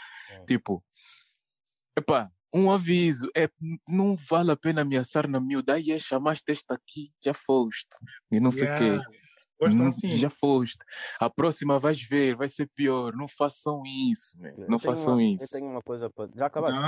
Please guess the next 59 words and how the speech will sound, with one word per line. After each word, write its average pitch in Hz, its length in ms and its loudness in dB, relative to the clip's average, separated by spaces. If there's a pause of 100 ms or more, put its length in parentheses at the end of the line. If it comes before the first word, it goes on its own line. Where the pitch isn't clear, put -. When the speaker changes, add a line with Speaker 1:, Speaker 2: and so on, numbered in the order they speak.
Speaker 1:
Acabaste? 143 360 -4
Speaker 3:
sim. 113 180 -10 (600)
Ela 185 180 2
não 175 120 2
vai 170 120 2
morrer. 147 400 -2 (680)
Speaker 2:
Yeah, 156 280 4
Speaker 3:
Sim, - 0 -
Speaker 2:
e 135 60 6
de 139 40 4
Speaker 3:
ela 160 80 4
Speaker 2:
outra 160 180 2
Speaker 3:
vai 170 80 -2
Speaker 2:
coisa, 135 240 2
Speaker 3:
morrer. 139 120 4 (100)
Speaker 2:
e, 147 60 -2 (180)
e, 151 140 2
e 147 40 -6
só 170 160 0
para 151 140 0
terminar, 139 560 -2
e 135 120 -6
depois 151 380 0
desse, 147 220 0 (600)
dessa, 113 580 0 (720)
dessa, 113 640 0 (220)
desse 127 220 2
raspanete 120 560 2
da 110 100 0
cabeça, 110 540 0 (180)
né? 208 200 0 (600)
E 160 80 2
ele 151 300 4
ia 151 160 4
chamar 143 260 0
um 147 100 2
pastor 131 460 -2
mesmo, 131 220 -6
servo 117 340 -4
de 104 140 -16
Deus, 117 260 2
para 107 180 -2
pôr 117 120 2
a - 20 -2
mão 113 160 0
na 110 140 -2
cabeça 117 520 0
e 113 80 0
Speaker 1:
Ah, 104 60 -2
Speaker 2:
tirar 117 220 2
Speaker 1:
mas 120 100 0
Speaker 2:
os 110 60 -14
demônios 113 340 -2
que 98 60 -8
Speaker 1:
pastor, - 20 -10
Speaker 2:
estavam 110 260 -2
Speaker 1:
yeah. 107 120 -2
Speaker 2:
dentro 107 240 -2
dele. 95 240 -6